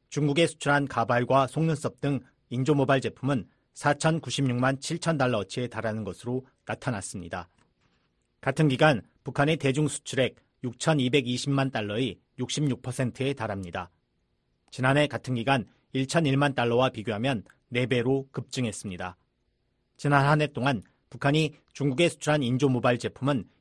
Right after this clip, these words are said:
일억 육천이백칠십육만 달러치에 달해 사상 최대치를 기록한 바 있습니다. 이 같은 수치는 지난 이천이십이 년 일천백삼십일만 달러 대비 십사점사 배로 급증한 겁니다. 하지만 올해는 두 달 만에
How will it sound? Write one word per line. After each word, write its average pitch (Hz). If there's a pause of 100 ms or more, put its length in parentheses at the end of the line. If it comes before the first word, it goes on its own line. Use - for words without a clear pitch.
일억 143
육천이백칠십육만 135
달러치에 113
달해 101 (280)
사상 160
최대치를 143
기록한 113
바 127
있습니다. 90 (840)
이 135
같은 143
수치는 139 (200)
지난 160
이천이십이 131
년 120 (200)
일천백삼십일만 139
달러 120
대비 110 (180)
십사점사 151
배로 127 (200)
급증한 139
겁니다. 98 (840)
하지만 143
올해는 117 (220)
두 131
달 156
만에 120